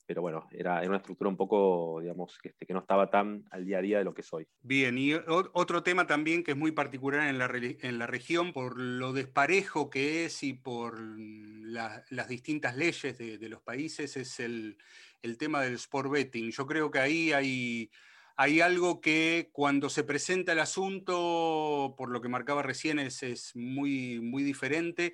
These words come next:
Speaker 2: ¿Cómo se hace para ecualizar una temática que, que no todo el mundo comprende del todo, que,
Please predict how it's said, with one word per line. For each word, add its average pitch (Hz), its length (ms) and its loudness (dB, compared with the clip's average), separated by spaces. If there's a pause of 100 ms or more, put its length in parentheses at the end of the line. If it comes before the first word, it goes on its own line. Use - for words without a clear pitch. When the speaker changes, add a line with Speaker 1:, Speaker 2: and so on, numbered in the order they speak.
(600)
Speaker 2:
¿Cómo 220 200 2
se 220 160 4
hace 190 180 4
para 147 200 4
ecualizar 147 500 2
una 160 180 4
temática 156 760 2
que, 131 500 0
que 135 80 0
no 160 160 0
todo 170 180 2
el 160 80 2
mundo 170 300 0
comprende 147 480 2
del 127 240 -2
todo, 180 580 0
que, 120 640 -4